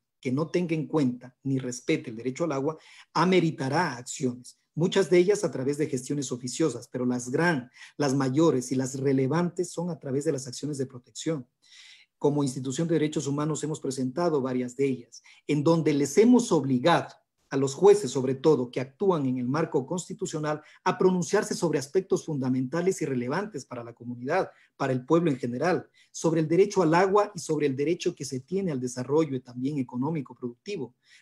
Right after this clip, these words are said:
Pero ¿cuál de los dos prima? ¿Cuál es más importante? ¿El desarrollo productivo a costa de la afectación de la biodiversidad y de importantes fuentes hídricas, como es en el caso de Pastaza?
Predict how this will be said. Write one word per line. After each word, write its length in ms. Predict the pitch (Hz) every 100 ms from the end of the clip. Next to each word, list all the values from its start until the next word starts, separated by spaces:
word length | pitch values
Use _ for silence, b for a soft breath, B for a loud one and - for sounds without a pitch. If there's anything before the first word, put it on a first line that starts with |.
| _
Pero 260 | 175 165
¿cuál 240 | - 202 202
de 120 | 196
los 180 | 165 -
dos 220 | 175 -
prima? 460 | - 208 208 - - _ B B _
¿Cuál 220 | 180 202
es 100 | 185
más 220 | 180 185
importante? 840 | 180 170 156 - 190 202 - 123 - _
¿El 120 | - 135
desarrollo 500 | 147 151 160 185 190
productivo 600 | 160 147 - 180 196 156
a 160 | 131
costa 480 | - 185 - 180 156 B B
de 160 | - 139
la 80 | 135
afectación 840 | 135 127 - 131 - 175 190 196
de 120 | 147
la 120 | 143 135
biodiversidad 1000 | 170 185 156 135 127 123 135 160 180 180
y 120 | 160
de 60 | 143
importantes 1000 | 139 139 139 139 175 196 180 170 - -
fuentes 480 | 170 180 - 175 -
hídricas, 600 | 185 185 196 - 190 180
como 240 | - 131
es 100 | 151
en 200 | 165 143
el 100 | 127
caso 260 | 123 156 165
de 120 | 143
Pastaza? 640 | 127 131 - 180 - 247